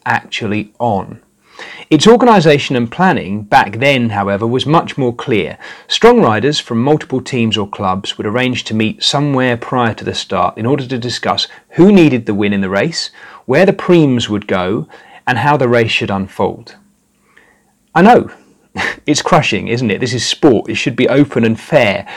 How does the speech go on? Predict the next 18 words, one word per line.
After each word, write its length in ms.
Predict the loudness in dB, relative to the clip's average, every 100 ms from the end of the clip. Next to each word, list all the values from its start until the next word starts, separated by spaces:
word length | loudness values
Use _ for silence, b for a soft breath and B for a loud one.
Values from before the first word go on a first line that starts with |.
| B B
and 100 | 4
all 220 | 6 8
about 200 | 6 4
the 60 | 2
competition. 640 | -2 -2 -2 -2 -4 -10 _ _ _ _ b b b b
And 140 | -4 2
you 100 | 6
are 180 | 6 6
right. 300 | 2 -2 _ _ _ _ b b b b
But 160 | -6 -4
two 260 | 2 2
things 640 | 2 2 2 2 -2 -6 -2
get 220 | -2 0
in 100 | -2
the 100 | -2
way 180 | -2 -2
of 140 | -6
that. 240 | -10 -10